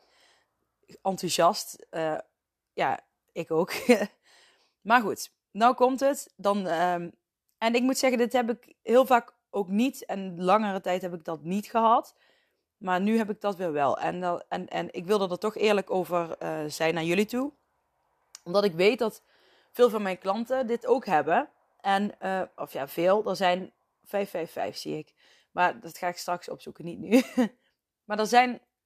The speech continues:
klanten die dit ook ervaren, die dan een foto van zichzelf zien en het eerste, of gewoon een foto en dan zoomen ze in op zichzelf, wat ik ook deed. En dan, dat je dan zegt, "Ah, gadver, wat sta ik erop als een dikke pad?" Of,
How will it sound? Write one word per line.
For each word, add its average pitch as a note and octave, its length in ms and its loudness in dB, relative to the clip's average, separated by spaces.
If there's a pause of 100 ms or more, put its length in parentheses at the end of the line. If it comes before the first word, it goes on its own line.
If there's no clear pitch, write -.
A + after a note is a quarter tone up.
(360)
klanten A#3 300 0
die G3+ 100 -2
dit E3+ 180 -6
ook G#3 180 2
ervaren, F#3+ 600 2
die G3 120 -8
dan F3 300 -2 (400)
een - 100 -16
foto C4 300 2
van A3 140 -2
zichzelf G3 360 -4
zien G3+ 240 -6
en F3 120 -2
het F3 140 -6
eerste, F#3 540 0 (240)
of F#3+ 120 -8
gewoon A#3 260 4
een G#3+ 60 -2
foto C4+ 720 2
en G3+ 180 0
dan G3 220 -2
zoomen G3+ 300 -4
ze G3 80 -4
in A3 140 -2
op A#3 80 -6
zichzelf, G#3 500 2
wat E3 160 -10
ik F#3 120 -12
ook A3+ 200 0
deed. G#3+ 280 0
En F3 160 -4
dan, E3+ 320 -2
dat E3 160 -4
je E3 60 -10
dan E3 140 -2
zegt, E3+ 300 -6
"Ah, - 260 -6
gadver, F3 320 -10
wat E3+ 140 -10
sta F3+ 180 0
ik F#3 100 -4
erop F3+ 200 -8
als F3 120 -6
een F3 120 -6
dikke F3 240 -10
pad?" F3+ 380 -2
Of, E3 260 -6